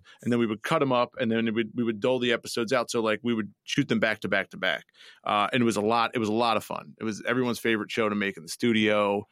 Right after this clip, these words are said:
We were, like, this young upstart studio. We were new to machinima. Everyone was really liking what we were doing.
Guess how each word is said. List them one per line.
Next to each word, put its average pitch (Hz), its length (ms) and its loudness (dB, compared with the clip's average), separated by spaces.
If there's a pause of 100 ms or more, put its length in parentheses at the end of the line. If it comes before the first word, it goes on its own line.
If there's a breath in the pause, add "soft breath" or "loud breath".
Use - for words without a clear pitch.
(480 soft breath)
We 123 100 4
were, 120 80 6
like, 113 300 2
this 107 180 -2
young 110 320 2
upstart 101 460 -2
studio. 139 580 2
We 113 120 0
were 107 100 -2
new 110 140 0
to 104 60 -4
machinima. 120 640 0
Everyone 110 300 0
was 104 140 -4
really 104 160 0
liking 107 320 0
what 104 140 -2
we 107 100 -4
were 95 120 -6
doing. 110 580 0